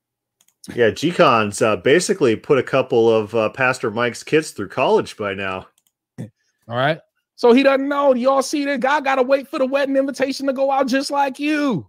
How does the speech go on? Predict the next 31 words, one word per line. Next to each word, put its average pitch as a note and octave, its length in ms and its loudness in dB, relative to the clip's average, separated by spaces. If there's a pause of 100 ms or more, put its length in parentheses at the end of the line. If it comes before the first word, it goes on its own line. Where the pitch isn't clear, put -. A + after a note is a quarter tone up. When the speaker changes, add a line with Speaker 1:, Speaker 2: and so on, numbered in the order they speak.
(680)
Speaker 2:
You C4+ 100 -2
know C#4 100 2
how B3 80 0
you A#3+ 140 2
watching A#3 360 0
a F#3+ 60 -2
movie B3 480 2
and, C#3+ 100 -4 (160)
and D3+ 120 -2
you B3 80 6
suspenseful A#3 640 -2
all B3 440 2
to B3+ 180 -6
the A#3 320 -2
end B3+ 100 -2
because G#3 300 -2 (160)
you F#3+ 100 4
don't A#3+ 180 4
know B3 140 4
which B3 220 0
way B3 180 0
it's A#3 120 2
gonna A#3+ 220 0
turn? C4 380 -2 (140)
Well, C#4+ 100 4
that's D4 180 0
how C#4 160 4
God A#3+ 320 0
is A#3 140 -4
doing A3 240 2
creation. C#4+ 640 -2